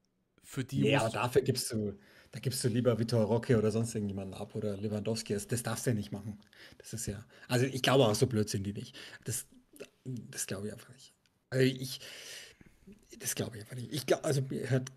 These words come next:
Speaker 2: der Brock gerade nochmal geschrieben, Lamal, mm, mm.
Speaker 1: Nee, da gehe ich
Speaker 2: Also
Speaker 1: auch, den finde ich schon krass, ey.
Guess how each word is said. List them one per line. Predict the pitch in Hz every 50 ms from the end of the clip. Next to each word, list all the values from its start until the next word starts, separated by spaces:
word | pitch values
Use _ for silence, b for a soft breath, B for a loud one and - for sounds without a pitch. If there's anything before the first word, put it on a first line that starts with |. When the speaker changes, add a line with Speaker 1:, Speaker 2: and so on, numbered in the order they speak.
| _ -
Speaker 2:
der | 135 127
Brock | 117 135 127 131
gerade | 139 127 123 117
nochmal | 131 127 123 123
geschrieben, | 113 113 123 131 131 127 123 120 120 131 131
Lamal, | 120 113 120 117 117 120 127 131 139 139 131 127 - - _ _
mm, | - 135
mm. | 135 127 127 123 110 B B B B B B B -
Speaker 1:
Nee, | 113 113 117 117
da | 110 117
gehe | 113 110 117
ich | 120 -
Speaker 2:
Also | 139 120 120 120
Speaker 1:
auch, | 107
den | 110 113
finde | - - 120 113
ich | 107
schon | - - 104 98 95
krass, | - - - 92 85 - -
ey. | - - 98